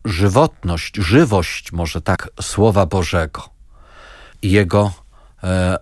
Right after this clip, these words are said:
aktualność, że to nie jest tylko słowo, które odczytujemy pięknie, czy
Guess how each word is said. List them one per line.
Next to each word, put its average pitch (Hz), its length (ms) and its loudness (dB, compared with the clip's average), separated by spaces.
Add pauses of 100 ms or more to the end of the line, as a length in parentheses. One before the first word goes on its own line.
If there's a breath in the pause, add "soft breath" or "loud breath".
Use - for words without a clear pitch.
(120)
aktualność, 113 920 0
że 90 200 -6
to 123 120 0
nie 165 140 0
jest 156 200 -2
tylko 110 280 -2
słowo, 123 520 0 (420 soft breath)
które 104 300 0 (100)
odczytujemy 113 1040 0 (1040)
pięknie, 120 720 -2 (160)
czy 73 400 -8